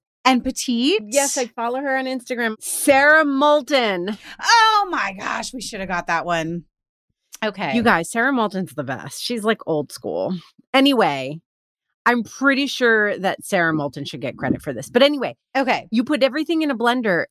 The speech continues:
Speaker 2: and it's peanut butter, it's a little bit of lemon juice, it's soy sauce, it's sesame oil, then it's three scallions,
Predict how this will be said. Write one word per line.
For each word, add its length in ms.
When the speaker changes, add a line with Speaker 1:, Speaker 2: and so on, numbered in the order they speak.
Speaker 2:
and 160
it's 420
peanut 260
butter, 380
it's 460
a 80
little 460
bit 140
of 100
lemon 360
juice, 440
it's 220
soy 360
sauce, 760
it's 220
sesame 560
oil, 520
then 280
it's 280
three 600
scallions, 1400